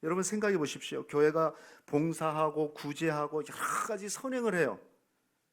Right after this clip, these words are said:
그런데 거룩함이 없다면 그것은 구제단체예요. 그렇죠? 그리고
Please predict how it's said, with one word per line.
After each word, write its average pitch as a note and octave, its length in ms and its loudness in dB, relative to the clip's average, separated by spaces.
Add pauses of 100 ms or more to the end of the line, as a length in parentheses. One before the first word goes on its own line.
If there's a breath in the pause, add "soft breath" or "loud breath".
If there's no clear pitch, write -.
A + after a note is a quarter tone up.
(240)
그런데 B3 440 0 (360)
거룩함이 E3+ 500 -4
없다면 A#2+ 600 -8 (520)
그것은 A#3+ 500 -4 (360)
구제단체예요. D#3+ 1000 -4 (640)
그렇죠? F#3+ 480 -8 (160)
그리고 F#3 480 2